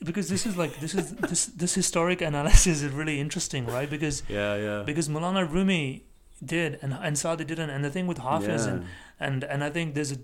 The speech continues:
Speaker 1: there's definitely some element of modern Iranians having that,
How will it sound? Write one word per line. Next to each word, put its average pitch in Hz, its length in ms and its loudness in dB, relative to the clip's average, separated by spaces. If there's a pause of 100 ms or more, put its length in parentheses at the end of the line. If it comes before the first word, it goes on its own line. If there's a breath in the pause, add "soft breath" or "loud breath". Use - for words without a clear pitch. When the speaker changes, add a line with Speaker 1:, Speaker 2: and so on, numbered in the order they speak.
Speaker 1:
there's 143 240 -8
definitely 156 400 -6
some 147 180 -6
element 139 380 -2
of 127 240 -8
modern 135 640 -4
Iranians 135 640 -2
having 131 300 -4
that, 123 240 -6